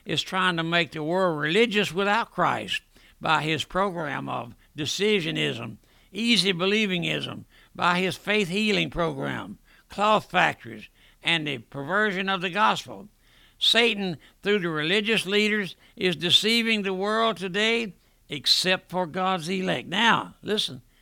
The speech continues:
work up, perk up your ears and listen. You get this. Born-again believers or God's elect are not being deceived by the religious world.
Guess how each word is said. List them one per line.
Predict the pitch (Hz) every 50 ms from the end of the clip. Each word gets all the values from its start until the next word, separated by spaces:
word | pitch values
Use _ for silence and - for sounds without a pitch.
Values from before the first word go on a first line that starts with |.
| _ -
work | 135 151 180 202 185 -
up, | 202 170 131 - - - - 165 - - - - _ _ _
perk | - 180 196 185
up | 208 226 170
your | 180 208 220
ears | 226 233 226 214 202 170
and | 185 190
listen. | 202 208 180 127 117 104 - _ _ _ _ _ _ _ _
You | - 175 190
get | 170 180 208 202 -
this. | 143 151 131 110 - - - _ _ _ - - - -
Born-again | 123 147 170 196 214 214 214 190 185 214 220 214 196
believers | 190 196 202 214 220 226 220 220 220 214 185 - - - _ _ _ _ -
or | 147 147 147
God's | 120 151 160 165 175 165 139 156
elect | 175 170 175 190 214 - - _ _ _ _ _ _ _ _ _ _ _ _ _ -
are | 139 135 139
not | 139 143 135 131 123 120
being | 139 143 135 127 123
deceived | 120 123 - - 156 160 156 151 139 127 120
by | 135 135 135
the | 131 123
religious | 120 123 127 135 143 143 127 120 123 123 175
world. | 185 175 160 180 196 220 220 214 190